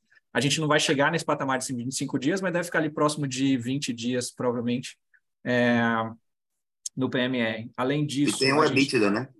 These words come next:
Speaker 2: Tem o ebitda
Speaker 1: É.
Speaker 2: que tá sendo melhorado na Extrafarma, dado, é, é,
Speaker 1: Exato.
Speaker 2: velocidade acima do esperado da captura de sinergias, e na própria Pague Menos, a, a, as safras de vinte e um e vinte e dois aí performando melhor do que a gente esperava também ajudam aí a melhorar o ebitda.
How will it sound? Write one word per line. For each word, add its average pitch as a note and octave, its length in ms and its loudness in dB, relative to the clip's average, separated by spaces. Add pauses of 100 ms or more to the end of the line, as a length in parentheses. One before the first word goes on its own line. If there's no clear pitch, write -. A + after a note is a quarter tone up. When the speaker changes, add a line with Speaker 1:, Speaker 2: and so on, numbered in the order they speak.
(180)
Speaker 2:
Tem F#2+ 100 -2
o A2 80 2
ebitda A#2 380 2
Speaker 1:
É. G#2 80 0
Speaker 2:
que - 100 -20
tá - 220 -6
sendo A2 180 0
melhorado G2 420 4
na F#2+ 120 2
Extrafarma, B2+ 580 0
dado, G2 480 0 (260)
é, E2+ 100 -4
é, - 20 2
Speaker 1:
Exato. F2+ 380 -2 (420)
Speaker 2:
velocidade G2+ 600 4
acima A#2 360 0
do B2 80 0
esperado G2+ 540 0
da F#2+ 220 0
captura G2 400 -6
de G2 80 -8
sinergias, A2 760 0 (440)
e A2 100 2
na A#2+ 100 2
própria A#2 320 2
Pague B2 280 0
Menos, A#2+ 580 -2 (380)
a, G2 1040 2
a, - 60 -20 (420)
as - 160 -4
safras F2+ 680 -2
de F2+ 140 -10
vinte F#2+ 220 -4
e G2 60 0
um G2 60 4
e F#2+ 60 4
vinte F#2+ 160 -2
e F#2+ 60 -4
dois F#2+ 240 4
aí F2+ 100 2
performando F#2+ 540 -2
melhor F#2 280 -2
do - 80 -12
que F2+ 120 -8
a - 20 -2
gente F2+ 140 -6
esperava G2 400 0
também G#2 180 -2
ajudam G2+ 320 0
aí F#2+ 80 0
a F#2+ 60 0
melhorar F#2 500 0
o F2 80 -8
ebitda. D#2 380 -14